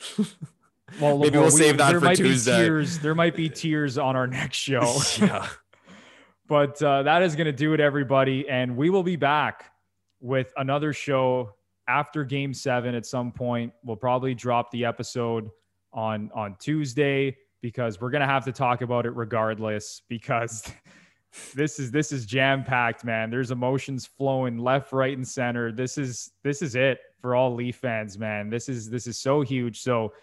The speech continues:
Speaker 2: so stay tuned for that next episode. But that's gonna do it for this one.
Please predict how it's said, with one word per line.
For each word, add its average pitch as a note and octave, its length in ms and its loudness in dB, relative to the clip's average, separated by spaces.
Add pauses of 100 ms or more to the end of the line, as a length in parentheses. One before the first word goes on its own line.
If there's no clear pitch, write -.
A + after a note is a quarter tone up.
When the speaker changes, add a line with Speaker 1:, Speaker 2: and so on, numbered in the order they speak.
(120)
Speaker 2:
so B2+ 160 -6
stay F3 320 0
tuned F3 400 2
for D3+ 100 0
that C#3+ 220 2
next C3+ 280 -2
episode. A2+ 600 -4 (340)
But A#2 100 -6
that's D3 220 2
gonna E3 160 -2
do D#3 220 2
it - 80 -2
for C#3+ 100 0
this B2+ 260 -2
one. B2 380 -2